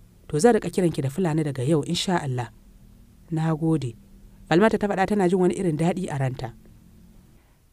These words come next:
Allah sarki Falmata. To ai dama duk cikin wani tsanani akwai sauƙi. Haka Ubangiji Subhanahu wa Ta'ala ya faɗa mana. Shin aikin Falmata zai ɗore a gidan Momi,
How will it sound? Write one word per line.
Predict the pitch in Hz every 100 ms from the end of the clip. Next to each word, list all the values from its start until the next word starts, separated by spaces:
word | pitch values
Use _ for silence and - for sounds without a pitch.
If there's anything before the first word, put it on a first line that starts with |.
| _ _ -
Allah | 196 156
sarki | - 170 - 170
Falmata. | 175 170 165 113 - _ _ _ _ _ _
To | -
ai | 127 196
dama | 220 180 160
duk | 180
cikin | - 185 190
wani | 185 190
tsanani | - 190 180 196
akwai | 131 143
sauƙi. | 139 139 139 143 - _ - - _
Haka | - 196 -
Ubangiji | 135 156 175 156
Subhanahu | 135 131 139 151 135
wa |
Ta'ala | 139 - 127 123
ya | 123
faɗa | - 123 117
mana. | 113 110 - _ _ _ _ _ _ _ _ -
Shin | - 208
aikin | 208 214 185
Falmata | 202 202 196
zai | 180 208
ɗore | 196 185
a | 131
gidan | 151 185
Momi, | 208 247 226 135